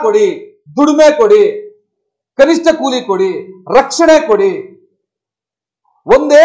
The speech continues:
ಒಂದು ದಿವಸ ನೀವು ಯಾವ್ದಾದ್ರೂ ಕೂಡ ಒಂದು station ಮುಂದೆ, ಇಲ್ಲಿ ಒಬ್ಬ ದಲಿತನಿಗೆ ಅನ್ಯಾಯ ಆಯ್ತು, ಇಲ್ಲಿ ಒಬ್ಬ ಅಸ್ಪೃಶ್ಯನ ಮೇಲೆ ಹಲ್ಲೆ ಆಯ್ತು, ಇಲ್ಲೊಬ್ಬ ಶೂದ್ರ ಸಮುದಾಯದವನ ಕೊಲೆ ಆಯ್ತು, ಜಾತಿ ಕಾರಣಕ್ಕೆ ಇವ್ರಿಗೆ ಅನ್ಯಾಯ ಮಾಡಿದರೆ ನೀವು ರಕ್ಷಣೆ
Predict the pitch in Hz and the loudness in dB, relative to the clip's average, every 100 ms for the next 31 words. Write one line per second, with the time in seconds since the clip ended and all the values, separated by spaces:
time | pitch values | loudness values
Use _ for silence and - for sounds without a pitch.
0 | 349 339 302 302 294 285 262 226 226 269 | 6 4 0 -2 0 -2 0 0 2 4
1 | 302 311 285 277 247 269 247 254 247 254 | 4 2 0 2 2 0 -2 2 2 0
2 | 233 233 220 - - _ _ - 269 294 | -4 -2 -2 -2 -6 _ _ -8 -2 2
3 | 269 262 233 254 302 277 254 226 240 233 | 2 2 2 0 -2 -2 -2 0 -2 0
4 | 220 208 190 151 _ _ - 269 294 269 | -2 -2 -6 -10 _ _ -10 0 2 4
5 | 247 240 294 294 285 269 247 220 247 240 | 2 0 -4 -6 -4 0 2 2 2 2
6 | 226 202 156 - _ 220 269 285 247 311 | 0 -4 -6 -10 _ -4 0 2 2 0
7 | 320 277 262 262 254 247 208 233 247 233 | 0 0 2 2 2 -2 -2 2 2 2
8 | 233 190 - - _ 233 262 294 320 285 | -2 -4 -8 -20 _ 2 2 2 0 2
9 | 277 269 262 254 233 233 254 247 240 226 | 2 2 4 4 2 0 0 0 -2 -4
10 | 220 208 - - _ 214 233 233 285 | -2 -2 -4 -14 _ -2 0 0 0